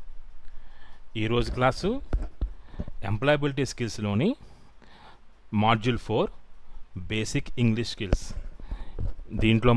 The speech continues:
మనం పార్ట్ వన్లో స్టూడెంట్ వర్క్‌బుక్ అనుసరించి ఫోర్ పాయింట్ వన్ నుంచి ఫోర్ పాయింట్ ఫైవ్ టాపిక్స్ వరకు మనం నేర్చుకోబోతున్నాం. Let's start.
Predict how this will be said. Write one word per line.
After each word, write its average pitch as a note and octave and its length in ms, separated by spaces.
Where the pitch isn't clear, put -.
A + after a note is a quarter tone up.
మనం G2+ 160
పార్ట్ A#2 340
వన్లో G#2 320
స్టూడెంట్ D3 480
వర్క్‌బుక్ A#2+ 440
అనుసరించి G#2 500
ఫోర్ A#2 280
పాయింట్ A#2+ 240
వన్ G#2+ 200
నుంచి A#2 300
ఫోర్ A#2+ 260
పాయింట్ B2 240
ఫైవ్ A2+ 200
టాపిక్స్ G#2 360
వరకు G2+ 240
మనం E3+ 120
నేర్చుకోబోతున్నాం. G2 760
Let's A2 220
start. E2 260